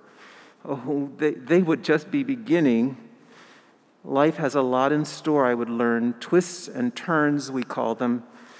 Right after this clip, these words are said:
"The leopard never changes its spots," he used to tell me. I saw him betrayed by his closest friends and cheated by others,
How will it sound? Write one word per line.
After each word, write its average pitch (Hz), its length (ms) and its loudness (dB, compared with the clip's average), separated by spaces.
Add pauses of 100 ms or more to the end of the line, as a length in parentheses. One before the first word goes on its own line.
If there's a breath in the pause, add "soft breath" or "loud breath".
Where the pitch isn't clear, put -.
(1120 loud breath)
"The - 100 -6
leopard 180 440 2
never 175 280 4
changes 170 480 0
its 147 160 -2
spots," - 540 -4 (180)
he 139 80 -8
used 117 220 -4
to 117 60 -8
tell 113 260 -6
me. 123 240 -6 (1700 loud breath)
I 160 180 2
saw 151 280 2
him 180 340 2
betrayed 123 480 0
by 117 160 0
his 113 220 -2
closest - 540 -8
friends 117 480 -4
and 113 200 -6 (320 loud breath)
cheated 147 380 0
by 117 180 2
others, 117 600 0